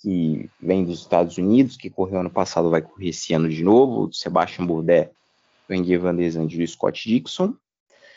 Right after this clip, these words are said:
É, o carro da Action Express, que ganhou o convite automático por conta do título no imsa em dois mil e vinte e três, onde o Pipo Derani vai correr. Temos aí também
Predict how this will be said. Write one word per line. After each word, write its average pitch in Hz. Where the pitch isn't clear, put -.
É, 90
o 92
carro 117
da 110
Action 104
Express, 120
que -
ganhou 95
o 90
convite 95
automático 87
por 92
conta 98
do 87
título 92
no 90
imsa 107
em 87
dois 85
mil 87
e 80
vinte 78
e -
três, 98
onde 87
o 80
Pipo 135
Derani 92
vai 80
correr. 104
Temos 107
aí 98
também 92